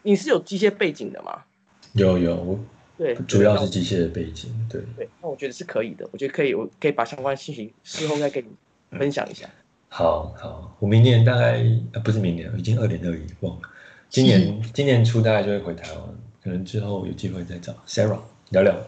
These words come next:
Speaker 1: 好啊，没问题，来，欢迎，欢迎，
Speaker 2: 好，
Speaker 1: 欢迎。
Speaker 2: 谢谢。
Speaker 1: 那既然你在英国有认识一些像同学或是同事啊，你有没有感觉到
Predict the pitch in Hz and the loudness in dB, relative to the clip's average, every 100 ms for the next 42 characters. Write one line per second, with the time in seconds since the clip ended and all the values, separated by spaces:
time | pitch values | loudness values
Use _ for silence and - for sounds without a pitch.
0 | - - 117 - 120 110 156 196 - - | -16 -12 -12 -12 -14 -4 2 2 2 -2
1 | 175 202 117 - 117 - 185 180 143 - | -2 -2 -8 -10 -12 -4 0 0 -2 -2
2 | 151 - 117 123 - - _ - - - | -2 0 -4 -6 -14 -20 _ -16 -14 -12
3 | - - _ _ _ - - - - 175 | -14 -16 _ _ _ -10 -10 -12 -12 -10
4 | - _ _ _ 277 254 180 160 156 208 | -10 _ _ _ -8 -2 0 0 -2 0
5 | 220 - 208 208 156 135 180 180 180 180 | -2 0 -2 -2 -2 -2 -2 -6 -8 -10
6 | 165 - _ 202 190 165 185 175 139 143 | -10 -14 _ -6 -2 -2 -2 -2 -6 -2
7 | 123 127 165 170 170 107 113 - 131 104 | 0 0 -2 -6 -8 -8 -8 -8 -4 -4
8 | 104 185 190 180 165 - - _ _ - | 0 2 4 6 4 0 -16 _ _ -4
9 | 123 123 139 185 190 185 | -2 -2 0 2 2 0